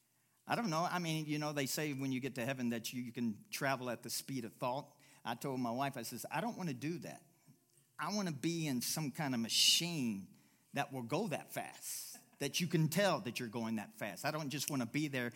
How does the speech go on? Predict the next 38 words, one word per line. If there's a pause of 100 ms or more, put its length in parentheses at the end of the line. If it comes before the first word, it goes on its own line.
(160)
I
wanna
enjoy
the
journey
from
here
to
the
other
side
of
the
universe,
going (360)
Mach (240)
two
hundred
or
whatever
you
can
go, (160)
the
speed
of, (960)
you
know,
Star
Trek
won't
have
anything
on
God,
you
know,
like,